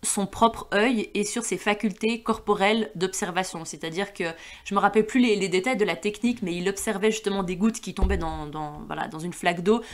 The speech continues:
pour observer l'éclaboussure, et il avait vraiment une technique corporelle. Euh, il se basait sur, euh, ses compétences corporelles.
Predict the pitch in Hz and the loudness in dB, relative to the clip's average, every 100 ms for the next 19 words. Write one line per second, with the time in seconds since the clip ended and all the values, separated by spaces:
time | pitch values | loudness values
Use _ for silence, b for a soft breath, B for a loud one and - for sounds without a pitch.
0 | B 180 170 - 208 190 208 202 185 180 | B -6 -6 -4 -2 2 2 2 -2 -2
1 | - 240 254 - 202 - - - - 202 | -4 -4 -4 -2 -2 0 -2 -2 0 4
2 | 208 220 220 262 220 214 220 247 - - | 4 4 4 4 4 2 0 -2 -4 -4
3 | 233 226 214 185 160 156 - B B B | 0 2 2 2 0 -4 -12 B B B
4 | 175 175 165 196 220 226 226 196 175 165 | -6 -4 0 2 2 2 0 2 2 0
5 | - 190 196 190 214 220 - 202 - 185 | -4 -4 -4 -2 -2 -2 -4 -6 -4 -6
6 | 151 - | -6 -10